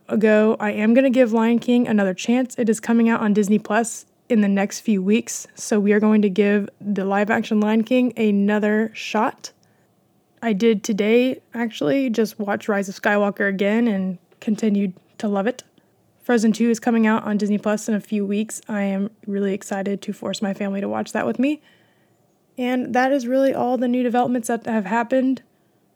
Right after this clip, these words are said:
since we last did one of these. I will update you on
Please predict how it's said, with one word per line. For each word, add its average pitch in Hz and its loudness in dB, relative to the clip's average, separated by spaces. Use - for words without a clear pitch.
since 233 -2
we 226 2
last 220 -2
did 220 2
one 226 2
of 214 2
these. 247 0
I 233 0
will 220 2
update 220 0
you 208 0
on 196 -2